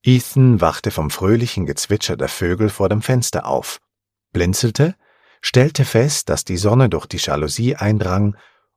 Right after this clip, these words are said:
und schloss die Augen wieder. Sich vor zwölf Jahren gegen das Penthouse in der City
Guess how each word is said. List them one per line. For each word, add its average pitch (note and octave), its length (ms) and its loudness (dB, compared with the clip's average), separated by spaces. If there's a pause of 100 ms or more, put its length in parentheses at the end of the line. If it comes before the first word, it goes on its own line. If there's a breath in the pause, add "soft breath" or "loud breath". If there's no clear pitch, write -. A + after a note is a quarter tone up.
und D3 200 2
schloss E2 320 0
die C3 160 2
Augen D#2+ 360 -2
wieder. C#2 360 -8 (880)
Sich B2+ 340 2
vor A#2+ 160 2
zwölf C#3 420 2
Jahren F#2+ 520 0
gegen G#2 280 0
das D2 200 -2
Penthouse - 720 0
in E2+ 140 -6
der - 100 -2
City - 480 -6